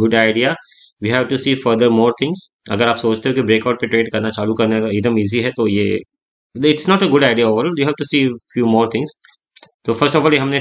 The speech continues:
ट्रेड बता दिया आपको कि ये ब्रेकआउट हो चुका है डेली में। We can see a clear cut breakout on here on of eight of eleven, मतलब अभी जो अपना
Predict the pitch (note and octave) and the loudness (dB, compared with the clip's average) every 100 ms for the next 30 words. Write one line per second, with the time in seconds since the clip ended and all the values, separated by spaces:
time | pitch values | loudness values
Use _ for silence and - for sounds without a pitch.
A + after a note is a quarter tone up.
0 | C3+ B2 B2 G#2 A2 A#2+ B2 B2 - C#3 | -2 -2 -2 -4 -2 -2 -2 -2 -4 -8
1 | - _ _ _ _ - C3+ D#3 A2+ A#2+ | -8 _ _ _ _ -2 0 0 0 0
2 | D3 B2+ A#2 A#2 A#2+ A#2 C3 G2+ G2+ F#2+ | 0 0 -2 -2 -2 -2 -2 0 0 0
3 | F#2 F#2+ _ - A2 A#2+ A#2+ C#3 C#3+ B2+ | -2 -8 _ -6 -2 -2 -2 0 -2 0
4 | A2+ A2+ B2 G#2 G#2+ G#2 A#2 A2+ G#2 G2+ | 0 2 0 0 0 0 -2 -2 -4 -2
5 | A2 B2+ C#3+ _ - G#2+ A2 A2 B2 - | -2 -2 -4 _ -8 -4 -2 -2 -4 -2
6 | A#2+ C3 - A2 G#2+ A2+ A#2+ - G#2+ G#2+ | -2 -2 -2 -2 0 -2 -6 -12 -10 -6
7 | G2+ G#2 G#2 G#2+ A2 | -4 -2 -2 0 0